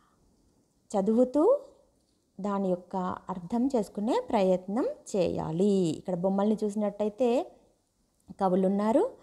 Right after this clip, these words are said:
సింగరేణి కదా, భక్త రామదాసు అయిన ఝాన్సీ రాణి,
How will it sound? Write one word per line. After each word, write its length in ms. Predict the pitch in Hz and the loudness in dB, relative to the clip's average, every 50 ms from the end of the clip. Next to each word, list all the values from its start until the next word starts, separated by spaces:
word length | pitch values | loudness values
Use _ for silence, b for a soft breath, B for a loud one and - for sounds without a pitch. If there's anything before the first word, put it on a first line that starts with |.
| B B B B B B B B B - - | B B B B B B B B B -10 -6
సింగరేణి 880 | 214 208 208 196 196 190 196 196 196 196 190 190 180 175 175 175 - - _ _ _ _ _ _ _ - | -2 0 4 4 4 4 4 2 2 2 2 2 0 0 -2 -4 -6 -10 _ _ _ _ _ _ _ -6
కదా, 320 | 233 262 370 508 480 294 - b b b b b b - 170 | -4 -4 -4 -4 -6 -10 -12 b b b b b b -10 -10
భక్త 280 | 185 185 - _ - | -10 -10 -8 _ -2
రామదాసు 640 | 190 180 180 180 185 180 170 175 175 175 175 - 175 | 0 0 0 0 0 2 2 2 0 0 -2 -6 -6
అయిన 440 | 175 175 170 170 170 185 220 269 392 494 480 - - | -4 -4 -4 -4 -4 -4 -4 -4 -6 -8 -10 -14 -18
ఝాన్సీ 540 | 180 175 196 185 175 180 180 175 - 196 190 | -14 -10 -8 -6 -6 -6 -6 -4 -2 -2 -2
రాణి, 480 | 180 180 180 180 180 196 226 285 415 | 0 0 -2 -2 -2 -2 -2 -2 -2